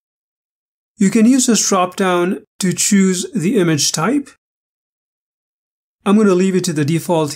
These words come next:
human. Under style, you have several options. I'm going to choose photorealistic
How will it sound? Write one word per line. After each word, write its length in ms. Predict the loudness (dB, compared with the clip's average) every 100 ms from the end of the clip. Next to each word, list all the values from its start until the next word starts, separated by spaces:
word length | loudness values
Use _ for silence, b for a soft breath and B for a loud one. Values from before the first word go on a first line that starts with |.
| -6
human. 460 | 0 0 0 -2 -4 _ _ _ _ _ _ _ _ _ -2
Under 340 | 0 4 2
style, 720 | 2 -2 0 0 0 -2 -4 -8 _ _ _ _ _ _ _ _ _ -2
you 120 | 0
have 140 | 2
several 320 | 0 0 0
options. 760 | 0 -2 -2 -4 -6 -6 -14 -16 _ _ _ _ _ _ _ _ _ _ -2
I'm 120 | 2
going 140 | 2 2
to 60 |
choose 320 | 0 0 -2
photorealistic 1040 | 0 0 2 2 0 0 0 0 -2 -4